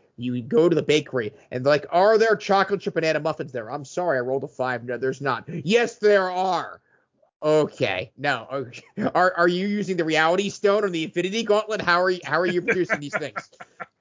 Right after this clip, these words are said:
Speaker 2: Uh, that's a good, uh, so, yeah, I see, I think I see where some of this is going to.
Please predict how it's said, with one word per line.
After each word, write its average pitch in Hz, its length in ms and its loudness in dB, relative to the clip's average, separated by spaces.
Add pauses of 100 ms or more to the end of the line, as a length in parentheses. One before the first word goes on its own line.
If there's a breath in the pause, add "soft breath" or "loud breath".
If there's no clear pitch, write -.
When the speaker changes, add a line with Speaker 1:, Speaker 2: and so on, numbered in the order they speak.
(580 soft breath)
Speaker 2:
Uh, 127 300 2
that's - 260 2
a 269 80 -2
good, 202 440 0 (300)
uh, 139 200 2
so, 139 380 2
yeah, 131 260 2
I 123 120 0
see, 190 200 -8
I 147 140 0
think 226 160 -8
I 240 80 0
see - 180 -10
where 120 500 0
some - 280 0
of 120 80 0
this 113 140 -8
is 110 100 -14
going 104 300 0
to. 107 240 -4